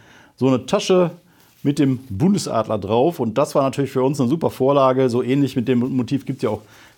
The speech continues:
T-Shirts, ja, und es gibt jetzt auch eine Tasche vom Hanfverband mit dem D-H-V-Adler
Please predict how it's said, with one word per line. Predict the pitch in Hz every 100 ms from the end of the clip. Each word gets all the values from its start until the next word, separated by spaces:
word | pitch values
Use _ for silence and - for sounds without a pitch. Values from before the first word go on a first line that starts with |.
| _
T-Shirts, | - 240 - 202 208 208
ja, | 139 147 147
und | 123 127
es | 120 -
gibt | 165 135
jetzt | 117 -
auch | 127 185 - -
eine | 127 131 127 127 - - - - _ -
Tasche | - 143 139 135
vom | 135 - 196 220 -
Hanfverband | - 208 214 - 151 139 131 135 - - _ - - - _ - _ _ _ _ _ _ _ _
mit | 127 131
dem | 165
D-H-V-Adler | 175 160 - 190 226